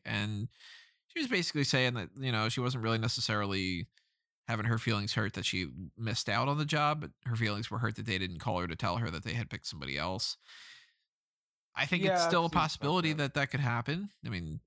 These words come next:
Speaker 1: you gotta kinda
Speaker 2: Listen.
Speaker 1: make sure you don't burn your bridges, but at the same time, she's Victoria. She's great. She could totally be a trainer if they wanted to hire her.
Speaker 2: Move to Orlando anyway, you know, <laughs> something's bound to happen.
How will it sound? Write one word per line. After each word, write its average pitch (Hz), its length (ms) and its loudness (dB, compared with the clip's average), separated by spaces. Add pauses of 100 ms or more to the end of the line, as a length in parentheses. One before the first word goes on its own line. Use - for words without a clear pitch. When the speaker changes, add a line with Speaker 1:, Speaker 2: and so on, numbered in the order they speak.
(760)
Speaker 1:
you 120 100 2
gotta 113 240 2
kinda 107 260 2
Speaker 2:
Listen. 92 160 -2
Speaker 1:
make 107 140 0
sure 117 140 2
you 110 60 4
don't 107 140 0
burn 104 180 0
your 98 80 -4
bridges, 156 440 2
but 101 200 -2
at 117 120 -2
the 117 60 -6
same 104 260 -2
time, 104 640 0
she's 160 300 -2
Victoria. 240 480 -2
She's 139 320 0
great. 190 360 0
She - 280 -6
could 147 240 -4
totally 156 360 0
be 98 320 0
a 78 220 0
trainer 82 380 -4
if 76 100 -6
they - 100 -4
wanted 76 240 -4
to 67 80 -2
hire 76 240 0
her. 117 280 -2 (440)
Speaker 2:
Move 233 560 2
to 220 280 0
Orlando 196 720 -2
anyway, 180 560 -2
you 135 180 -6
know, 185 200 0
<laughs> - 60 -8
something's 156 540 0
bound 147 320 0
to 123 60 0
happen. 143 540 -6